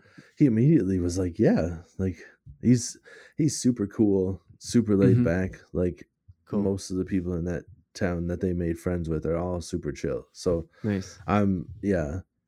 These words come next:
Speaker 2: I like hanging out there a lot, but they're, you know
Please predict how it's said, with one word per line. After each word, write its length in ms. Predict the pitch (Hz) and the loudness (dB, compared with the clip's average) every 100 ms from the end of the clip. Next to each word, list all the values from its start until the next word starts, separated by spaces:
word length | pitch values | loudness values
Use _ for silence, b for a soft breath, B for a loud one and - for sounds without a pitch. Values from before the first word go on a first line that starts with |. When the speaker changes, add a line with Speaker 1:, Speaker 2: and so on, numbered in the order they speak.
| - | -4
Speaker 2:
I 160 | 92 | 0
like 360 | 104 90 92 92 | 2 2 0 -2
hanging 280 | 92 87 85 | -2 -4 -4
out 140 | 85 | -4
there 100 | 87 | -4
a 80 | 85 | -4
lot, 280 | 87 80 - | -4 -6 -6
but 180 | - - - b b b b b _ | -8 -8 -14 b b b b b _
they're, 500 | 107 98 92 85 82 - _ | 2 4 4 2 0 -8 _
you 160 | 92 95 | -2 0
know 260 | 85 85 | 0 -4